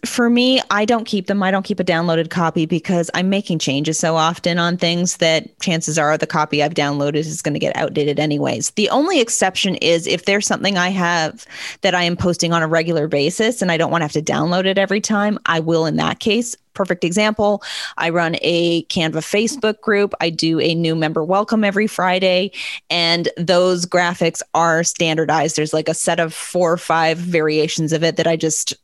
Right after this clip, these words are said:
cycle through, and I'm not making any changes to them. So I have those saved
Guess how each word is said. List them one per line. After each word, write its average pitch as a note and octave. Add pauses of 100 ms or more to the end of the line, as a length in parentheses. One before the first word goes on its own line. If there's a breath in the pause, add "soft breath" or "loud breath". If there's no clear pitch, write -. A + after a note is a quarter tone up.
(100)
cycle G#3
through, F#3 (560 loud breath)
and F3+
I'm F3+
not F#3
making F#3
any E3
changes D#3
to D#3
them. -
So E3+
I F#3+
have A#3
those F3
saved E3